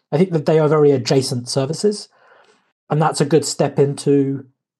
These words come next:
into the super app space. Uh, and I, but, but I think, I think one of the key things is, and again, I think I mentioned it in my article, is, is pairing up services. Like, for example, messaging, messaging and payments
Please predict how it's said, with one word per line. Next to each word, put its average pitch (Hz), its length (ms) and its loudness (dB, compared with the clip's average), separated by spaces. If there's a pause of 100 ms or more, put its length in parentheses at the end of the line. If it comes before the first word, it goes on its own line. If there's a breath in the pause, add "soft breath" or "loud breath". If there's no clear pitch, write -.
(100)
into 160 220 2
the 131 100 0
super 143 320 -2
app - 160 -4
space. - 480 -2 (840)
Uh, 127 400 -4
and 147 120 0
I, - 100 -4 (160)
but, - 340 -2
but 170 120 2
I - 40 2
think, 208 180 0 (140)
I 180 60 4
think 202 140 6
one 180 120 4
of 160 80 2
the 156 60 -8
key 175 160 2
things 131 240 -2
is, 123 300 0 (480 soft breath)
and 127 100 -2
again, 135 160 2
I 120 60 0
think 120 160 -2
I 117 60 -6
mentioned 120 260 -4
it - 20 -8
in 123 60 -6
my 117 80 -2
article, 117 280 -4
is, 117 200 -4
is 127 240 0 (1160)
pairing 147 360 2
up - 320 -4
services. 147 580 0
Like, 135 220 -2 (520)
for 147 160 0
example, 139 320 0
messaging, 131 680 -4 (420)
messaging 147 400 0
and 123 100 -2
payments 127 680 -4